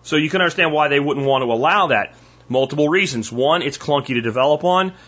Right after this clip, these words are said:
Two, it's a liability for them. Three, they're worried about their security 'cause they don't secure their network the way something like Bitcoin does, right? And, and four,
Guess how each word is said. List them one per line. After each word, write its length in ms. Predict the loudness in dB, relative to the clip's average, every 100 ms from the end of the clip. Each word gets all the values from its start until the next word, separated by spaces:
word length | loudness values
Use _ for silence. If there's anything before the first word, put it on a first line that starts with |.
| -20 -6
Two, 360 | -2 2 2
it's 140 | 0 0
a 40 |
liability 680 | 0 2 0 0 0 0 0
for 200 | 0 0
them. 340 | 2 0 -4 -10 _ -20 _ _ _ _
Three, 360 | -2 0 0 0
they're 200 | 0 2
worried 160 | 2
about 160 | 0 0
their 100 | -2
security 480 | -4 -4 0 0 0
'cause 160 | -2
they 100 | 0
don't 160 | 0 0
secure 320 | -4 -2 0
their 100 | 2
network 340 | 0 0 0 0
the 80 |
way 140 | -2 -2
something 260 | -4 -4
like 160 | -4 -4
Bitcoin 340 | -6 -6 -8
does, 300 | -6 -8 -10 -20 _ _ _ _ _ _ -2
right? 260 | 0 0 -6 -20 -4
And, 180 | -2 0
and 160 | -2 -2
four, 540 | -4 -2 -2 -4